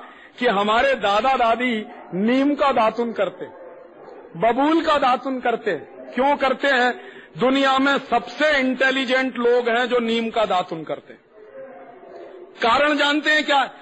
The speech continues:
पहला कारण मैंने शुरू में बताया, नीम का पेड़ ऑक्सीजन देता।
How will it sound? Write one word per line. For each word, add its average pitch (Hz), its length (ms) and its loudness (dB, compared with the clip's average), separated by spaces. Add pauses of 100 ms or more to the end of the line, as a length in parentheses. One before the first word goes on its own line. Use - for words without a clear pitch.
(180)
पहला 285 320 2
कारण 302 300 2
मैंने 302 240 2
शुरू 302 300 0
में 302 140 2
बताया, 262 460 2 (340)
नीम 302 320 2
का 285 160 2
पेड़ 302 240 2
ऑक्सीजन 262 520 -2
देता। 180 260 -6